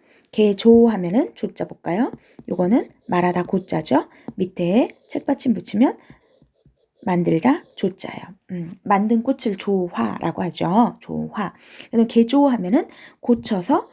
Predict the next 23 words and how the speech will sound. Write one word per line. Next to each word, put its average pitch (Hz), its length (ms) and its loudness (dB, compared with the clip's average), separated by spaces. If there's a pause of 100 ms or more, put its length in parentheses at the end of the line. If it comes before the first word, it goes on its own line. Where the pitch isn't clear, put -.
(100)
새롭게 294 680 -2
만드는 170 460 -2
거, - 180 -10
고쳐서 226 580 -4
만드는 165 380 -8
것을 165 320 -6 (320)
개조라고 185 460 0
그래요. 175 360 0 (300)
현대식으로 311 760 0
개조했다. - 760 -6 (340)
그 233 80 -8
다음에 214 500 2 (200)
발자, 208 540 -4
피다 339 220 2
발자, - 440 -6
백-, - 240 -8 (180)
발 254 400 4
백종할 180 420 -8
때 - 140 -12
발자, - 400 -14
출발할 226 840 0
때 180 80 -2
발자, 160 580 -6